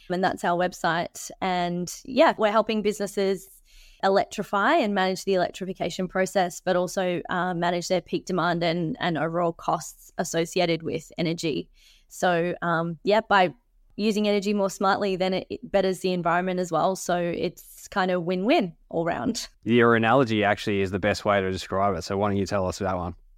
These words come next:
Speaker 1: Oh, yeah, sure. It's like an Apple Watch for a building. So there's a hardware device that gets installed to the main switchboard.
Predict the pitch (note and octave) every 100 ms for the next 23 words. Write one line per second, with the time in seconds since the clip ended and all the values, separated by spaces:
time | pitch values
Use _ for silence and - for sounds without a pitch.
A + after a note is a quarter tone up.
0 | _ - - A#3+ C#4 C4+ C4+ B3 C#4 A3+
1 | E3+ - - - A3 - G3+ G3+ A#3 A#3+
2 | - A3 G#3 G#3 G3+ G#3 G3+ B3+ G#3 G3
3 | A4 - - - G#3 F3 F#3 F#3 C#4+ A4+
4 | - G#3 F#3+ F3+ F#3 G3+ G3 G3+ F3+ E3
5 | A3 G#4 - - F3+ G#3 F#3 - - F#3+
6 | G3 - F#3 F#3 - F#3 F3+ E3+ E3+ -
7 | - - F3 C#4